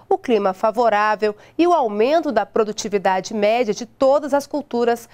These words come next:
são os principais responsáveis pela super safra. Os destaques da produção ficam com a soja, o milho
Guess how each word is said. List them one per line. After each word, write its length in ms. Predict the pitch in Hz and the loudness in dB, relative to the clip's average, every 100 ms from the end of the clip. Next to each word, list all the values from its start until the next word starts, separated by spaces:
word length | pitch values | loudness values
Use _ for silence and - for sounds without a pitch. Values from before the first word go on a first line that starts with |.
| - | -16
são 220 | - 202 | -2 -2
os 140 | 196 - | -2 -4
principais 580 | 214 226 226 214 214 | -4 -2 -2 -2 -4
responsáveis 920 | - 247 - 403 381 - 208 285 214 - | -4 -6 -2 -2 -2 -2 -2 0 -2 0
pela 240 | 214 190 | 0 0
super 340 | - 190 - 180 | -2 -6 -4 -4
safra. 500 | - 170 165 - 170 _ - - - | -2 -4 -4 -8 -10 _ -20 -14 -6
Os 140 | 196 | -2
destaques 640 | 190 175 220 220 233 202 | -2 -2 -2 0 -2 -4
da 120 | 190 | -2
produção 600 | 175 226 226 214 285 427 | 0 0 -2 -2 -2 -2
ficam 320 | - - - 180 | 0 -2 -2 -2
com 140 | 196 | 0
a 100 | 240 | -2
soja, 560 | - 285 226 220 269 262 - - | -2 0 2 2 -2 -4 -14 -2
o 100 | 370 | -2
milho 480 | 311 220 247 269 | 0 0 0 0